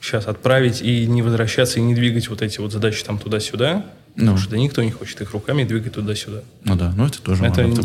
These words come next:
Speaker 2: автоматизировать.
Speaker 1: вообще никому не надо. То есть
Speaker 2: Это
Speaker 1: N, N людей тратят время на херню.
Speaker 2: Да.
Speaker 1: Пускай
Speaker 2: Этот
Speaker 1: лучше страдает
Speaker 2: типа
Speaker 1: машина.
Speaker 2: хо-, хо-, хороший экспириенс, да, когда с-, в этом плане страдают машины,
Speaker 1: Да.
Speaker 2: но при этом это все еще прозрачно.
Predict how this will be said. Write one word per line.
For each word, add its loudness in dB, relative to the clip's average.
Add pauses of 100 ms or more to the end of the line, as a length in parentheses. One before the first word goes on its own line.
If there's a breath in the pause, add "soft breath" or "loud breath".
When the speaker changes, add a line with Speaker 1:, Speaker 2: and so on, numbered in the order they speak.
Speaker 2:
автоматизировать. 4
Speaker 1:
вообще 4
никому 0
не -2
надо. -6
То -20
есть -20 (380)
Speaker 2:
Это 2
Speaker 1:
N, 4
N 4 (200)
людей 2
тратят 0
время 0 (220)
на -14
херню. 0 (360)
Speaker 2:
Да. -2 (440)
Speaker 1:
Пускай 0
Speaker 2:
Этот 6
Speaker 1:
лучше 0
страдает 0
Speaker 2:
типа 0
Speaker 1:
машина. 0
Speaker 2:
хо-, 4
хо-, -2
хороший 2
экспириенс, -2
да, 2
когда -2
с-, -10
в 2
этом 2
плане 2
страдают 0 (280)
машины, 2 (160 loud breath)
Speaker 1:
Да. -2
Speaker 2:
но 6
при 4
этом 4
это 2
все 2
еще 2
прозрачно. 0